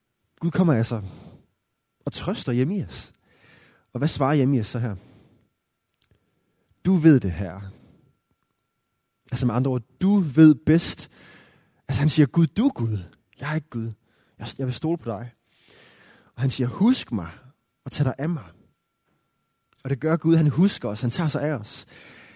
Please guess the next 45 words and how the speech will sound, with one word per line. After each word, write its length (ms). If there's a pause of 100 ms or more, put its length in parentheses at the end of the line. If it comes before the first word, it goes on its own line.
Han 80
siger, 180
"Skaf 360
mig 120
hævn 440
over 180
mine 200
forfølgere. 600
Vær 80
ikke 160
sent 260
til 140
vrede, 380 (340)
så 140
jeg 80
rives 260
bort. 500 (100)
Du 120
skal 260
vide, 260 (300)
at 140
jeg 260
bærer 200
skammen 540
på 100
grund 260
af 120
dig." 360 (1200)
Og 80
det 80
ved 120
Gud 180
udmærket 400
godt. 140
Han 140
fortalte 280
endda 180
Jeremias 420
det 100
på 80
forhånd, 440
at 100
det 100
ville 120
ske. 260